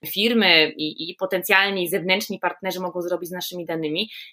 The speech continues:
Jak można handlować, już nie za te złotówki w Uberze, naszymi danymi i na czym inne firmy mogą robić biznes, e, na przykład trakując nasze loty, czy, czy też zdjęcia, które zostawiamy na, e, Facebooku i innych portalach?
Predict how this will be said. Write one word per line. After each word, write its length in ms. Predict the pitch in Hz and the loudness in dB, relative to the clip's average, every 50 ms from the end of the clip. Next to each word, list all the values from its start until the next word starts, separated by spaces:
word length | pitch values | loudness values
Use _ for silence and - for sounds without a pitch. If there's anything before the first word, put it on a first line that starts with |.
| _ | _
Jak 260 | 208 247 320 349 - 269 | 4 4 4 6 6 4
można 300 | 254 262 240 226 240 - | 4 6 6 6 4 4
handlować, 680 | - 220 220 208 254 302 277 185 160 139 - - - - | 4 4 4 6 6 6 6 6 6 6 4 2 -2 -10
już 240 | 185 190 - - - | -10 -8 -8 -6 0
nie 180 | 196 208 220 | 4 6 6
za 100 | 202 190 | 6 6
te 120 | - - 185 | 4 2 0
złotówki 480 | 180 180 170 - - - - - 185 | 0 0 -2 -2 -4 -6 -6 -8 -8
w 60 | 160 170 | -8 0
Uberze, 420 | 165 180 175 170 156 156 143 - - - - _ | 2 4 4 6 6 4 2 2 -2 -10 -10 _
naszymi 360 | 190 202 214 - 226 214 202 180 | 0 0 2 4 4 2 4 4
danymi 400 | 196 190 180 160 170 190 214 - | 4 4 4 4 2 0 0 2
i 60 | 214 | 4
na 140 | 233 285 302 | 4 4 4
czym 360 | - 339 302 285 277 262 277 - _ | 4 4 4 4 4 2 -2 -2 _
inne 300 | - 277 277 262 254 240 | 4 6 8 8 6 6
firmy 260 | - 254 254 240 247 | 4 2 2 2 4
mogą 260 | 240 240 226 220 233 233 | 4 4 6 6 8 8
robić 280 | 233 220 - - - | 6 4 2 0 0
biznes, 500 | - 240 220 175 160 131 156 - - - _ | 2 4 4 4 2 0 0 -2 -8 -12 _
e, 280 | - 165 156 156 151 156 | 0 2 4 4 4 4
na 140 | 156 165 160 | 4 2 0
przykład 360 | - - - - 170 160 - | 0 -4 -2 -2 -2 0 2
trakując 460 | - 170 170 - 185 170 160 156 - | 0 0 2 4 4 4 4 4 2
nasze 260 | 165 156 - - 156 | -2 -2 4 6 6
loty, 280 | 156 165 175 - - 156 | 6 6 6 4 0 0
czy, 220 | - - 156 156 156 - - - - - | 4 6 6 6 4 0 -8 -12 -6 -4
czy 80 | 185 | 0
też 120 | - 190 170 | 2 2 2
zdjęcia, 440 | 165 160 170 180 175 165 - 156 | 2 4 6 6 6 6 4 0
które 260 | 147 - - 160 160 156 | -2 -2 0 2 2 2
zostawiamy 500 | 156 - - 156 147 151 143 143 147 151 | 2 -2 -4 -2 0 0 0 0 -2 -2
na, 260 | 151 - - - - - | 0 0 0 -2 -4 -4
e, 280 | - 151 147 143 147 - - | -6 -4 -4 -6 -6 -4 -4
Facebooku 440 | 165 156 151 147 170 160 - 160 147 | -4 -4 -2 -4 -6 -2 0 0 0
i 40 | |
innych 200 | 143 147 151 - | 0 -4 -10 -14
portalach? 520 | _ - - _ - - - - - _ | _ -20 -16 _ -14 -12 -12 -14 -16 _